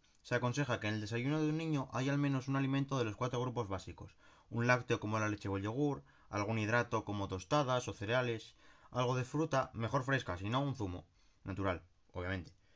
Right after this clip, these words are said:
Y al-, y algo de grasa como aceite de oliva o margarina.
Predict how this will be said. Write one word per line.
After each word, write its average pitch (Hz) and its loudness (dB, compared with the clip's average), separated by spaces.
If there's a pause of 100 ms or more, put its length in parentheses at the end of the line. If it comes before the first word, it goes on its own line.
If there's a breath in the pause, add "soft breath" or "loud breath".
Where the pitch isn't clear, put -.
(520 soft breath)
Y 120 2
al-, 131 6
y 139 2
algo 151 4
de 156 4
grasa 156 0
como 110 0
aceite 135 0
de 151 4
oliva 160 4
o 143 4
margarina. 101 -2